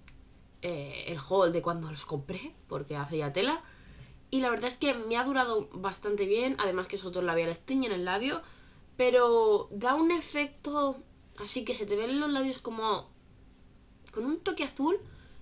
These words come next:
que a mí personalmente me gusta. A mí, yo que soy la rara. Pero bueno, es un color bonito y a lo mejor cuesta ochenta céntimos, un euro. La otra cosa que me mandaron para labios fue este labial,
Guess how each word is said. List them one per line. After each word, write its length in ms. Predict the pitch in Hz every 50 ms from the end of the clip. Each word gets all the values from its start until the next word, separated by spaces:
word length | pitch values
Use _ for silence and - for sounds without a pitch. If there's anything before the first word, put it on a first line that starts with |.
| - - -
que 80 | - 233
a 40 | 233
mí 240 | 240 247 262 269
personalmente 600 | 262 - 233 226 220 214 196 196 190 202 202 226
me 80 | 202 147
gusta. 320 | 127 151 151 - - - - - - -
A 80 | - 160
mí, 220 | 175 170 147 135 - - - -
yo 200 | - 185 190 190
que 80 | 185 175
soy 380 | - 208 220 233 247 254 - -
la 160 | 165 160 160
rara. 340 | 165 170 170 165 165 170 - - - - - - - - - - - - - - - - -
Pero 240 | - - - 139 170
bueno, 240 | 175 180 - - - - - - - - - - - - - - - -
es 140 | - 214 220
un 80 | 208
color 300 | 202 196 190 185 170 170
bonito 460 | 165 165 175 190 208 214 - 359 453 - - - - - - - - - - - - - - - -
y 80 | 233
a 80 | 226 220
lo 60 | 220
mejor 300 | 220 208 202 220 220 214
cuesta 500 | 233 247 247 - - 240 233 226 214 208
ochenta 720 | 196 180 - - 233 220 220 214 208 - 208 208 202 196
céntimos, 640 | 196 226 226 220 202 208 196 202 202 196 196 - -
un 120 | 185 180
euro. 340 | 175 170 170 170 170 170 - - - - - - - - - - - - - - - - - - - - - - - - - - - - - - -
La 80 | 240
otra 100 | 247 277
cosa 180 | 277 277 285 269
que 60 | 240
me 60 | 233
mandaron 340 | 233 220 214 233 240 247 240
para 160 | 226 220 196
labios 460 | 185 196 208 226 269 294 311 330 320
fue 380 | - - 247 233 220 220 196 - -
este 240 | 208 208 - - 196
labial, 520 | 180 165 170 190 214 240 269 294 - -